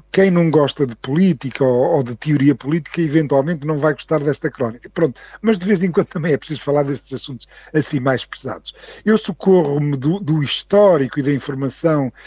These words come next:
que é carregada por um livro que, de Cas Muda. Cas Muda é um, um holandês e especialista na, na, na ultradireita, quer na direita radical, quer na extrema-direita.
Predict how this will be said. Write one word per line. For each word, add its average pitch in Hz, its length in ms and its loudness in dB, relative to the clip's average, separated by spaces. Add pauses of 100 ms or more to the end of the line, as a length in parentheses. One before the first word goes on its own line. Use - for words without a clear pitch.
(160)
que 170 100 0
é 156 60 2
carregada 143 460 2 (160)
por 147 120 -6
um 147 200 -2
livro 151 300 2
que, - 160 -12
de 156 180 -10
Cas 147 340 -2
Muda. 180 440 0 (380)
Cas 151 260 0
Muda 147 300 2
é 156 260 4
um, 127 720 -6
um 135 40 0
holandês 131 760 2 (200)
e 147 60 -4
especialista 135 1000 -2 (440)
na, 123 880 -2
na, 131 280 -2
na 131 160 -2
ultradireita, 123 680 0
quer 113 200 -2
na 110 80 -6
direita 110 360 -4
radical, 107 480 -4
quer 110 180 -10
na 110 100 -16
extrema-direita. 113 880 -6